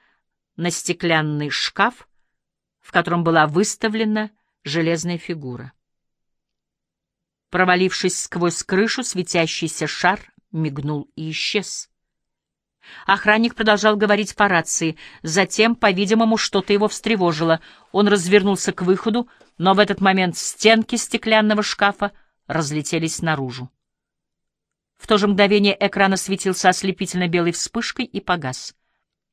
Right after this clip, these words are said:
«Остановите и отмотайте четыре секунды назад», приказал командир Рэндольф. Изображение застыло, затем кадры начали сменяться в обратной последовательности.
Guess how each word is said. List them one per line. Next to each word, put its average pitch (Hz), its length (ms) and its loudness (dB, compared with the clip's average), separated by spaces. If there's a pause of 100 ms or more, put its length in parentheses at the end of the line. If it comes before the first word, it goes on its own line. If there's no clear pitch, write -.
(1080)
«Остановите 170 640 -2
и - 20 6
отмотайте 160 520 -2
четыре 151 280 -4
секунды 147 400 -6
назад», 147 340 -4
приказал 135 440 -8
командир 127 580 -6 (340)
Рэндольф. 127 640 -6 (920)
Изображение 165 680 0
застыло, 185 560 -2 (1080)
затем 196 540 2
кадры 170 500 2
начали 156 340 0
сменяться 160 640 -4
в 147 40 0
обратной 143 400 -2
последовательности. 185 1040 -8